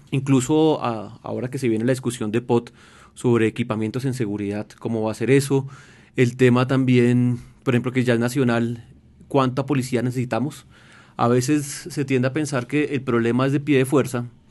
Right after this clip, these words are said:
y yo me hago la pregunta, si yo aumento un veinte por ciento de pie de fuerza, ¿qué porcentaje espero que se reduzca el delito?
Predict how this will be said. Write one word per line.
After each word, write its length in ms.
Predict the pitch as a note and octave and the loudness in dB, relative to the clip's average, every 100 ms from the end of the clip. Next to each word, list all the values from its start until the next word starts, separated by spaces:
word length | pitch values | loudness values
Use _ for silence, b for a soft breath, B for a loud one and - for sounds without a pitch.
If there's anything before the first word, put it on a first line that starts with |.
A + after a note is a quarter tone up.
| - | -6
y 100 | B2+ | 0
yo 80 | A#2+ | 4
me 80 | |
hago 140 | B2 C#3 | 4 4
la 100 | C3 | 2
pregunta, 540 | B2 A#2 B2 B2+ C3+ - - _ _ b b b _ | 2 2 2 0 -2 -4 -20 _ _ b b b _
si 240 | - F#3 C#3 | -2 2 6
yo 100 | D#3 | 6
aumento 400 | F3 F#3+ F#3 G3 | 6 2 2 2
un 80 | |
veinte 240 | F3+ F#3 F#3 | 4 4 2
por 160 | F3+ | -2
ciento 240 | C#3 C3+ D3+ | -2 -2 -2
de 60 | |
pie 100 | D3+ | 0
de 80 | B2+ | 0
fuerza, 440 | A#2+ B2 B2 C#3 C#3+ - b b _ | 2 0 0 -4 -6 -16 b b _
¿qué 140 | - | 2
porcentaje 640 | D#3 D#3+ E3+ D3+ C3+ B2 C3+ | 2 0 0 0 2 2 0
espero 360 | C#3+ C3+ B2 A#2+ | -4 -2 0 0
que 140 | B2+ | 0
se 160 | C#3 B2 | 0 0
reduzca 340 | A2 A2 - | 0 -2 -2
el 80 | B2+ | -2
delito? 340 | A#2+ E3 - | 0 0 -4